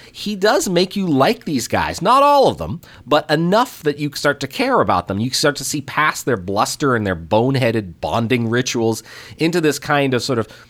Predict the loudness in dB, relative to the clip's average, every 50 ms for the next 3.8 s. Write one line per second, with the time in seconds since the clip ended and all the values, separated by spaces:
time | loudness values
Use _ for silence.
0 | _ -20 _ -10 -4 0 2 4 4 2 2 0 0 -2 -2 -2 -2 0 0 2
1 | 2 0 0 0 -2 -2 0 2 0 0 0 -2 -4 -4 -4 -4 -4 -4 -2 -2
2 | -4 -4 0 0 2 2 2 2 0 0 -2 -4 -6 -4 -4 -4 -4 -4 -2 -2
3 | 0 0 0 -2 0 0 0 0 0 0 -2 -2 0 -2 -2 -4